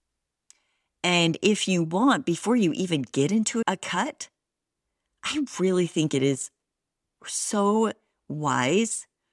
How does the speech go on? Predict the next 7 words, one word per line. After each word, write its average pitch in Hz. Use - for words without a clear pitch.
for -
people 165
to -
get 175
that 247
maintenance 151
number 131